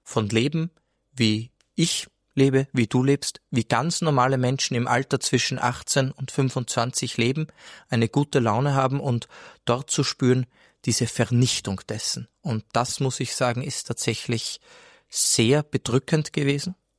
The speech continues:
Und ich kann wirklich nur jedem empfehlen, der über den Nahen Osten sprechen will, der sich darüber informieren will. Auch wenn Israel nicht ganz billig ist,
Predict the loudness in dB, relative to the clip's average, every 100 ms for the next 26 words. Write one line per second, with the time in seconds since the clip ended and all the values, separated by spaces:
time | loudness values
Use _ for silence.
0 | _ _ _ _ _ _ 0 2 0 -4
1 | -10 -10 _ -8 -4 0 0 2 2 2
2 | 0 0 2 2 0 -2 -4 -4 -2 -2
3 | -2 -2 0 -2 -6 _ _ _ _ _
4 | _ -4 2 4 4 4 4 2 -2 -2
5 | -4 -2 -2 -2 -6 -8 -12 -18 _ -2
6 | 0 0 0 -4 _ _ _ _ _ _
7 | _ -6 -4 0 2 2 4 2 2 2
8 | 2 0 -4 -10 _ _ _ -20 -20 0
9 | 2 4 4 4 4 4 4 0 0 -2
10 | 0 2 2 4 2 0 -8